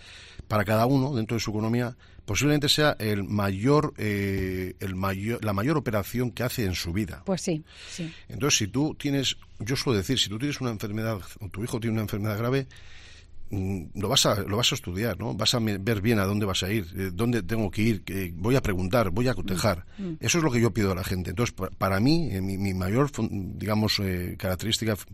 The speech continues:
Speaker 1: fundamental, la primera es la honestidad. Es decir, eh, tratar a la persona realmente como, como si fuera una familia y hablarle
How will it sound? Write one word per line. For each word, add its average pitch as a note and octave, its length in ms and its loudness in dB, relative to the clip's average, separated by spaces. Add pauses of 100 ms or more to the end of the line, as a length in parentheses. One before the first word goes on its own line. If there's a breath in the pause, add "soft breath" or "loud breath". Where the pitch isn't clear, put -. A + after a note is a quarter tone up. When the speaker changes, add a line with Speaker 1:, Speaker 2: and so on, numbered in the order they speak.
(120)
Speaker 1:
fundamental, G2+ 560 0
la G2 80 0
primera A2+ 240 0
es B2+ 80 -2
la F#2 100 -2
honestidad. F2+ 440 2 (680 loud breath)
Es A2+ 140 2
decir, G2 440 2
eh, G2 640 0
tratar A2+ 320 4
a B2+ 60 6
la A2+ 140 4
persona B2+ 520 4 (320 loud breath)
realmente A2 720 2
como, F#2 520 -2
como F2+ 180 -2
si - 100 -2
fuera G2+ 160 0
una A#2+ 100 4
familia A#2 580 2
y F#2+ 140 0
hablarle A2+ 560 2